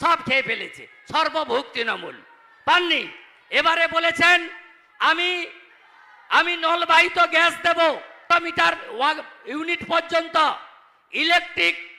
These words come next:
ফ্রি দেওয়ার জন্য সব গরিব বাড়িতে সোলারের ব্যবস্থা করবে।" প্রধানমন্ত্রী সূর্যোদয় প্রোগ্রামে নরেন্দ্র মোদীজি কি বলেছেন?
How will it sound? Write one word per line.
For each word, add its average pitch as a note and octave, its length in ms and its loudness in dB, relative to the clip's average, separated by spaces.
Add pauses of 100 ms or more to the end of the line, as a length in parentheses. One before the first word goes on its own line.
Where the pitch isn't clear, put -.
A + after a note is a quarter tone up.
(320)
ফ্রি E4+ 200 0
দেওয়ার E4 340 2
জন্য E4 560 2 (400)
সব E4+ 320 2 (120)
গরিব E4 380 0
বাড়িতে E4+ 680 2 (400)
সোলারের E4+ 680 2
ব্যবস্থা D#4+ 520 -2
করবে।" D#4 720 2 (200)
প্রধানমন্ত্রী D#4+ 1000 0 (180)
সূর্যোদয় D#4 680 -2
প্রোগ্রামে B3+ 640 -2 (680)
নরেন্দ্র C4 460 2
মোদীজি C4+ 480 -2 (880)
কি D#4 160 -2
বলেছেন? D#4 560 4